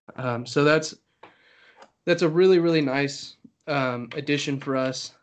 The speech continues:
I think. Um, and, uh, he can also, he can also, uh, pass block a little bit as well. So, um, if you remember last year, a guy is Phillip Lindsay for the Broncos who,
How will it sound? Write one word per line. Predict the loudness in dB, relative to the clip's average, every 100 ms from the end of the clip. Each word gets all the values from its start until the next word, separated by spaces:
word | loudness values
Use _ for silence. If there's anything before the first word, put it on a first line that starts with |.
| _
I | -6 -4
think. | 0 0 -2 -6 _ -20 -12
Um, | -8 -6 -6 -8 -12 -16 -14
and, | -6 -2 0 0
uh, | 0 -2
he | -2 2
can | 2
also, | 2 2 0 -2 -2
he | -2
can | 0
also, | 0 0 -4 -8 _ _ -6
uh, | -4 -4 -8
pass | -4 -4 -4
block | -6 -6 -6
a | -6
little | -6
bit | -4 -4
as | -4
well. | -6 -6 -6
So, | -6 -4 -4 -6 -10 _ _ _ _ _ _ -8 -6
um, | 0 2 2
if | 2
you | 2
remember | 4 4 4
last | 4 2 0 0
year, | -2
a | -2
guy | -2 -2
is | -4 -8 -14 _
Phillip | -2 0 2 0
Lindsay | -2 -2 -4
for | -6 -6
the |
Broncos | -4 -4 -2 -2 -2 -2
who, | -2 -2